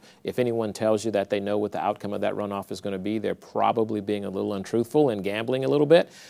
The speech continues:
Uh, but I think our path is very clear for us what we have to do. We have to continue to govern and be viewed as a bipartisan solution, because we have been. That's the kind of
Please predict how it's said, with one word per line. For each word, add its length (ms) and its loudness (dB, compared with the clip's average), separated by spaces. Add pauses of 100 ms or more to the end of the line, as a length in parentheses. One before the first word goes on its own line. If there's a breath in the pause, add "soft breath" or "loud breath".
(200 loud breath)
Uh, 120 8 (140)
but 180 6
I 100 6
think 300 2
our 160 6
path 340 2
is 100 0
very 220 4
clear 240 2
for 160 0
us 160 0
what 140 -2
we 80 -4
have 180 -6
to 80 -4
do. 220 0
We 180 0
have 220 0
to 80 -4
continue 400 -6
to 100 -2
govern 400 0 (400 soft breath)
and 140 -4
be 160 -2
viewed 460 2 (280 loud breath)
as 140 0
a 40 4
bipartisan 680 2
solution, 480 -2 (320 soft breath)
because 240 4
we 120 0
have 240 2
been. 200 -6 (400 loud breath)
That's 240 2
the 80 -6
kind 340 -2
of 160 -2